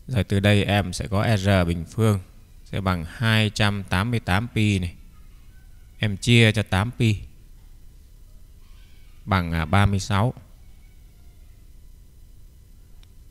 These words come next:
Pi rút gọn hết trong ba mươi sáu thôi nhá. Như vậy R bình phương bằng ba mươi sáu thì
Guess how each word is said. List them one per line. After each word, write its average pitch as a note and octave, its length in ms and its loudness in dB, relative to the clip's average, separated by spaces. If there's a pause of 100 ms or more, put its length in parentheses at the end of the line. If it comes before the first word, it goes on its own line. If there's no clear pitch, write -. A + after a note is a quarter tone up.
(640)
Pi A#2 160 4
rút A#2+ 120 2
gọn G2+ 120 -2
hết B2 140 4
trong A#2+ 140 -2
ba G#2 80 4
mươi G#2 60 2
sáu A2 200 0
thôi A#2+ 120 -2
nhá. B2 180 2 (1700)
Như B2 80 0
vậy A#2+ 280 6
R A2 60 6 (100)
bình G2 120 2
phương A#2 200 2
bằng G2 120 0
ba G2+ 60 2
mươi G#2+ 80 2
sáu A#2 280 2
thì G#2+ 300 2